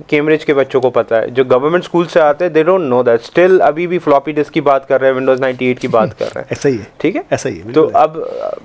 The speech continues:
Speaker 1: uh, obviously जो board है हमारा, जो synth board है, that's very far behind। वो Excel ही नहीं कर रहा। Cambridge बहुत ज़्यादा Excel कर रहा है, but it's too expensive। आगा खान board की बात आती है, but it's selected। फिर हम, अ, फिर अब, um, world मेमन organization में फिर बात चली कि why don't we create मेमन education board?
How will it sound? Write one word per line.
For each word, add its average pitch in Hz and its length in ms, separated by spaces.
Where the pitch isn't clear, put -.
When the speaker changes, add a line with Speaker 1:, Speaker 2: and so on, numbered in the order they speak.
Speaker 1:
uh, 147 120
obviously 175 420
जो 143 160
board 147 340
है 165 120
हमारा, 131 300
जो 123 140
synth 139 220
board 120 260
है, 127 80
that's 147 360
very 220 280
far 214 160
behind। 208 240
वो 147 100
Excel 120 280
ही 117 60
नहीं 131 100
कर 135 120
रहा। - 180
Cambridge 135 340
बहुत 135 160
ज़्यादा 135 220
Excel 147 240
कर 143 140
रहा 139 80
है, 120 140
but 113 60
it's - 120
too 127 140
expensive। 123 460
आगा 120 220
खान 156 220
board 147 180
की 151 120
बात 139 200
आती 135 220
है, 135 60
but 131 120
it's 123 140
selected। 120 400
फिर 139 140
हम, 147 220
अ, 131 320
फिर 135 220
अब, 135 220
um, 131 480
world 135 180
मेमन 139 240
organization 131 580
में 143 120
फिर 135 140
बात 123 280
चली 123 180
कि 127 140
why 123 260
don't 131 160
we 127 120
create 127 280
मेमन 139 300
education 131 420
board? 104 200